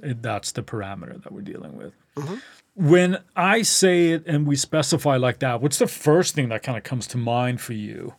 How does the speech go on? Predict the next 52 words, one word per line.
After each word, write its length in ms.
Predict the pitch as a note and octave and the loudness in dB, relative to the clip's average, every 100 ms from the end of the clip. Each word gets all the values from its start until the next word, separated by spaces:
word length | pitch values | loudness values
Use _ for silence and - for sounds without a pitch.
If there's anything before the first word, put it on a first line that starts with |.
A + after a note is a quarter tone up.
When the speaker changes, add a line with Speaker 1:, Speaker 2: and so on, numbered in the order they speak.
| _ | _
Speaker 1:
when 340 | A2+ A2 A2 A2+ _ _ _ | -12 -10 -10 -14 _ _ _
dealing 260 | A2+ A#2 G2+ | -8 -6 -6
with 100 | - | -14
this? 180 | - - _ _ - | -20 -20 _ _ -4
Speaker 2:
Waves 340 | D#3+ D#3 B2+ | -2 0 -2
one 220 | C#3 C3+ | -2 -2
knob. 300 | C3+ C3+ C3+ B2+ _ _ _ _ _ _ _ _ - | -2 -4 -6 -10 _ _ _ _ _ _ _ _ 2
Speaker 1:
Yeah. 240 | C3 G#2+ - - | 2 2 -2 -6
Speaker 2:
That 100 | E3 | -6
was 120 | D#3 | -4
the 60 | C3 | -2
very 180 | C#3 | -2
first 260 | C3 C3+ A#2 | -2 -6 -6
one 160 | C3+ B2 | -6 -4
I 120 | A#2+ | -6
can 120 | B2 | -6
even 200 | A#2 G#2+ | -8 -8
remember. 440 | F#2+ G2+ G#2 G2+ - _ _ _ _ _ - | -10 -12 -10 -12 -14 _ _ _ _ _ -2
Speaker 1:
Right. 280 | A#2+ A2+ - _ _ _ - | 2 0 -2 _ _ _ -16
I 60 | |
can't 240 | - - F3 | -6 -2 0
remember 340 | C3 C3 C3+ | 0 -2 -2
which 220 | A#2+ A2+ | -4 -6
one 120 | A#2+ G#2+ | -10 -12
was 120 | G#2 | -14
first, 420 | - D3+ B2+ - | -6 -4 -4 -6
but 80 | A#2 | -4
now 260 | B2+ D3 C3+ | 0 2 0
there's 240 | A2+ G#2+ | -2 -8
a 60 | A2+ | -10
whole 200 | B2 A#2 | -8 -8
series 580 | - - C3+ B2 G#2+ - | -6 -2 -2 -2 -6 -10
of 140 | - | -16
these, 300 | - A#2 - | -16 -16 -16
right? 180 | F2 - - | -14 -16 -12
Speaker 2:
Yes. 340 | - - - _ _ _ - - | -10 -10 -14 _ _ _ -20 -10
I 60 | C#3 | -2
almost 260 | G3+ D#3 C3 | 0 0 -2
wanna 180 | C#3+ B2 | -4 -4
say 180 | C#3 | -6
it 80 | B2+ | -8
was 120 | B2 | -10
Pumper, 540 | - - C3 B2+ G#2 G#2+ - | -14 -10 -8 -8 -12 -14 -14
whatever 320 | A#2+ A#2+ A2+ | -10 -10 -12
it 60 | G#2+ | -12
was. 260 | A2 A2 | -12 -12
It 60 | A2+ | -14
was 100 | G2+ | -16
kinda 200 | - B2 | -14 -10
like 220 | A2 G2 | -10 -12
a 40 | F#2+ | -16
compressor 720 | G#2 - A2+ - A#2 G#2+ | -18 -14 -12 -10 -10 -12